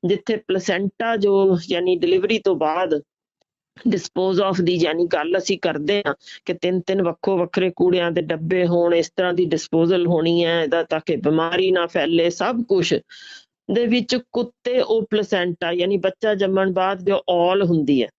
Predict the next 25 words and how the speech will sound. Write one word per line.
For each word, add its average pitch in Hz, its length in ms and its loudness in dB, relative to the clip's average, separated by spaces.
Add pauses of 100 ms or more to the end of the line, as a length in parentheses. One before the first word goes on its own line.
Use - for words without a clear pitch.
(140)
ਉਹਨੂੰ 240 320 2 (140)
ਘੜੀਸਦੇ 202 640 2
ਲਿਜਾਂਦੇ 185 580 0
ਆ, 190 40 4
ਦੀ 226 220 -4
ਵੀਡੀਓ 202 800 0
ਪਈ 180 360 0
ਹੈ। 185 60 2
ਤੁਸੀਂ, 185 360 0
ਮੈਂ 202 180 0
ਤਾਂ 226 120 -2
ਕਹਿ 226 200 0
ਰਹੀ 233 100 2
ਹਾਂ 233 60 2
ਤੁਹਾਨੂੰ 202 280 0
ਸ਼ੇਅਰ 202 220 0
ਕਰ 185 180 -2
ਦਿਆਂਗੀ, 196 340 0
ਤੁਸੀਂ 190 360 2
ਜੇ 170 160 4
ਦੇਖਣਾ 175 420 0
ਚਾਹੋ। 170 300 0 (360)
ਇਹ 233 200 0
ਵੀਡੀਓਜ਼ 202 580 2
ਵਾਇਰਲ 175 520 0